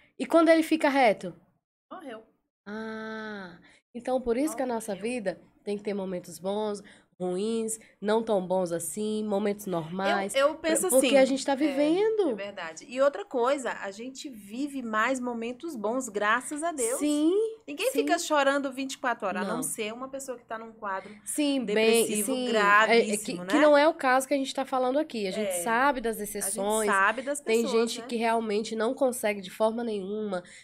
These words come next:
Speaker 1: já tá num quadro depressivo crônico,
Speaker 2: É.
Speaker 1: né? Então a gente entende tudo isso.
Speaker 2: É verdade.
Speaker 1: Mas a gente tá falando de pessoas que, que, s-, digamos assim, tem dias que tá difícil viver.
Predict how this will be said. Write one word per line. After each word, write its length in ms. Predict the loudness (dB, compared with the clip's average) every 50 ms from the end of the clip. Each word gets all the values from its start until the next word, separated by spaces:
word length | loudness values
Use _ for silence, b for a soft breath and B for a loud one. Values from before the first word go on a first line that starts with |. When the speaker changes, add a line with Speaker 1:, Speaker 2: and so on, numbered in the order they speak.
| B -6
Speaker 1:
já 160 | -4 -4 -2
tá 160 | 0 0 0
num 100 | 0 -2
quadro 240 | 0 0 0 0 0 -2
depressivo 400 | -4 -4 -6 -6 -6 -8 -10 -8
crônico, 640 | -4 0 2 2 4 6 6 4 4 2 0 -4 -6
Speaker 2:
É. 60 | -6
Speaker 1:
né? 260 | -6 -6 -6 -8 -8 -12 b b b b b b
Então 320 | -8 -8 -6 -2 0 2 2 2
a 60 | 2
gente 240 | 0 -2 -2 -2 0
entende 480 | 0 0 2 2 2 4 4 2 0 -2
tudo 260 | -6 -8 -8 -6 -8
isso. 300 | -8 -8 -10 -12 -14 -14 _
Speaker 2:
É 80 | -20 -16
verdade. 360 | -14 -14 -14 -10 -8 -6 -4
Speaker 1:
Mas 460 | 0 2 2 4 2 2 0 -2 -6 b b b b b -6
a 40 |
gente 120 | -6 -4 -2
tá 120 | -4 -2
falando 220 | -2 -2 -2 -2 -2
de 80 | -4
pessoas 540 | -2 -2 -2 -2 0 0 0 0 0 -2 -4
que, 320 | -6 -6 -6 -6 -6 -6 -10 b b b b b _ _ _ _ _ _ _ _ _ _
que, 60 | -10 -8
s-, 340 | -8 -8 -8 -10 -10 -12 -10 -6
digamos 400 | -4 -2 2 4 2 4 2 0
assim, 240 | -2 0 -2 -2
tem 240 | -2 0 2 2 2
dias 320 | 2 2 2 2 2 2 0
que 100 | -2 0
tá 160 | 2 2 2
difícil 640 | 4 2 0 2 4 4 4 2 0 -4 -6 -6
viver. 540 | -6 -6 -6 -4 -2 -2 -2 -2 -4 -6 -10